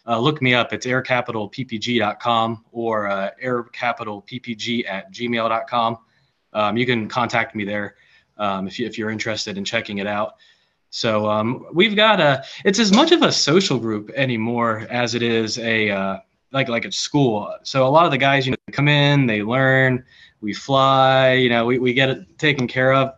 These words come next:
but then they, they just never leave. Um, so we have a chat right now. There's eighty of us on it. Um, a couple of guys went flying tonight. Um, I'm hoping to fly tomorrow night.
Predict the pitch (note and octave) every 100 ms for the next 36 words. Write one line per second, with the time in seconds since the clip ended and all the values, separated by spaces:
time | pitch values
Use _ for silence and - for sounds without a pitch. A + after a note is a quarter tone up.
0 | _ - - C3+ B2+ B2 A2+ B2 A#2 A#2
1 | B2+ A#2+ A2+ A#2+ A#2+ G#2 - _ _ _
2 | _ A2 A2 G#2 G2 F#2+ - B2+ B2 C3
3 | C#3+ A#2+ G2 - C3 C3 A#2+ B2 A#2+ A#2+
4 | A#2+ A2+ - A#2+ A#2+ A#2 A#2 A#2 - A2+
5 | A#2 A2 G#2+ - - - - - G#2 G#2+
6 | C#3 E3+ A#2+ B2+ C3 A#2+ A#2 - B2 B2
7 | B2 A#2+ A2+ A2+ A#2+ A#2 A2+ A2 A2 A#2+
8 | B2 C3 G#2+ F#2+ A#2 A2 G2 G#2+ G#2+ G2
9 | G2